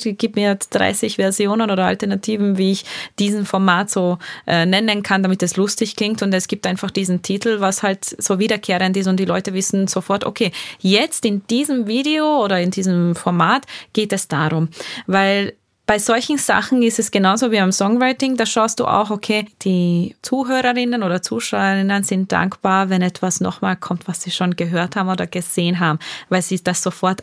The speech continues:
einordnen können und weniger Kapazität halt <laughs> brauchen, mentale Kapazität, um das zu verarbeiten. Und sie wissen, okay, das kommt jetzt auf mich zu und das habe ich gern gehabt.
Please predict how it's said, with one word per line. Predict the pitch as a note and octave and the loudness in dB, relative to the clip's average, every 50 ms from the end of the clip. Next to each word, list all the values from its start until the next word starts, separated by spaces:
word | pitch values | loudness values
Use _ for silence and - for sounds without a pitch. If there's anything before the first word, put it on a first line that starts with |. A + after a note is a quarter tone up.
| - | -4
einordnen | - F3 F3 F3+ F#3+ - - G3+ G#3+ A3+ A#3+ A#3+ A#3 A#3 | 0 0 2 2 2 2 2 0 0 0 0 -2 -2 -2
können | - - A3+ A3 A3 A3 G#3+ | -2 -2 0 0 0 0 0
und | G3+ F#3+ F#3 F3+ - - - - - | 0 2 0 0 0 -4 -12 -10 -8
weniger | E3 D#3 F3 E3+ F3 F#3+ F#3 G3 G3+ G3 | -2 0 2 2 2 2 2 2 0 0
Kapazität | G3 - G#3+ G3+ - G3+ - - G3+ - - F#3+ F#3+ F#3+ - | 0 -2 -4 -4 -4 -4 -4 -4 -4 -2 0 0 0 2 4
halt | G#3 F3+ F#3+ - - - A#3+ A3+ - - | 4 4 4 4 4 2 2 2 0 0
<laughs> | - A4+ G4 - | 0 2 2 4
brauchen, | G#3+ G3 G3+ F#3+ C3 C#3 A#3 - B3+ A3+ G#3 | 4 4 4 6 4 4 4 2 2 2 2
mentale | G#3 F#3+ G3 A#3 F#3+ F3+ G3+ | 2 2 2 2 2 2 0
Kapazität, | G3 A3+ F#3+ G#3 G3+ - - G3 - F#3 F3+ F#3 | 0 0 0 0 0 0 -2 0 2 0 0 2
um | G3 F#3+ F#3 | 2 0 2
das | E3+ E3+ F#3 - | 2 0 0 0
zu | - G3+ | -2 -2
verarbeiten. | - - - - F3 F3+ F#3 G3 G#3 A3+ - - A#3 A#3+ A#3 | 0 0 2 2 2 2 2 2 0 0 0 0 0 0 2
Und | - - G3+ G3 | 2 0 0 2
sie | - G#3+ F#3+ | 2 0 0
wissen, | A3+ A3 - A3+ | 0 0 0 -2
okay, | G#3 G#3 - G#3+ | -2 0 -2 0
das | G3+ C4 C#4 - - | 0 0 0 0 -2
kommt | D4+ B3 - | -2 -2 -2
jetzt | A3 G#3 G#3+ | -2 -2 -2
auf | G3 G3 - | -2 -2 -2
mich | F#3+ G3 - | -2 -4 -2
zu | - - A#3+ B3+ C4+ - - - - - - | -2 0 0 0 -2 -4 -10 -12 -14 -8 -4
und | - G#3 G3+ G3+ - - - - - _ | -2 0 0 0 -2 -6 -12 -20 -14 _
das | - G#3+ G3 - A#3+ | 0 0 0 2 0
habe | A3+ A#3 | 0 0
ich | A#3 - | -2 0
gern | - B3 B3 A#3 G#3+ | 0 0 0 0 0
gehabt. | G3+ F#3+ E3 D#3+ - - - - | 0 0 0 0 -2 -6 -12 -18